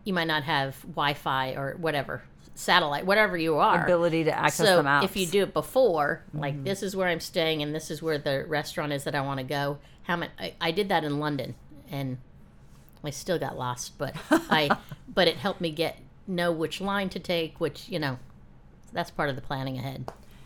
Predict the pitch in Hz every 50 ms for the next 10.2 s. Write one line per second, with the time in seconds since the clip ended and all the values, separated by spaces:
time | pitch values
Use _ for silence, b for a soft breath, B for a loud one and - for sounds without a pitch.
0 | b b b - - 160 156 180 202 233 - 95 - 160 180 196 190 208 190 160
1 | 190 175 151 156 - 180 165 165 151 143 131 139 127 123 147 - 160 147 139 120
2 | - - - - 156 - - - 175 180 185 - 226 202 180 143 160 156 147 147
3 | 139 147 143 127 131 147 151 127 107 - - - - - 156 151 - 160 156 -
4 | 160 147 135 143 - 165 156 156 175 202 214 - b b b b b b 185 185
5 | 208 - 170 196 185 156 180 165 151 127 90 - - - - - - 196 208 -
6 | 254 233 220 - 208 196 180 - - 175 214 - 220 233 240 233 226 214 208 185
7 | - - - - 180 170 147 190 185 180 180 208 190 165 - - 196 202 196 202
8 | 202 208 175 180 170 151 160 156 - 180 170 175 185 180 180 185 185 190 196 196
9 | 156 - 160 147 165 160 156 156 143 - 117 151 - - - - - - - -
10 | - 156 -